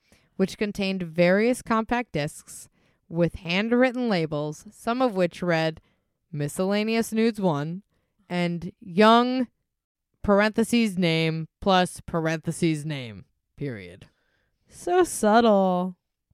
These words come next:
Speaker 2: How would
Speaker 1: Yeah.
Speaker 2: we ever find out what that was?
Speaker 1: Well, he's really great at organizing his stuff.
Speaker 2: Apparently.
Speaker 1: Also found in the safe was seventy thousand dollars in cash,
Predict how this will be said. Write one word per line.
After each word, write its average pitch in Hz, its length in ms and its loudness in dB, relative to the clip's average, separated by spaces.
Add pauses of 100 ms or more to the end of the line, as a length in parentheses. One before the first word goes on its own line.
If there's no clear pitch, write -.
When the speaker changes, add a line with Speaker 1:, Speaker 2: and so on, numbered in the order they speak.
(300)
Speaker 2:
How 277 180 4
would 302 80 4
Speaker 1:
Yeah. 277 40 2
Speaker 2:
we 247 100 2
ever 220 300 2
find 196 300 0
out 202 140 2
what 175 120 -2
that 196 180 0
was? 165 400 -2
Speaker 1:
Well, 185 140 -2
he's 196 280 -2
really 220 240 2
great 196 240 0
at 170 60 0
organizing 156 520 -4
his 143 120 -10
stuff. - 320 -12 (180)
Speaker 2:
Apparently. 175 800 -2 (380)
Speaker 1:
Also 285 360 2
found 233 260 2
in 208 60 -2
the 190 100 0
safe 170 320 0
was 180 200 0
seventy 190 460 -4
thousand 247 320 -2
dollars 220 380 0
in 240 140 -4
cash, 147 460 -10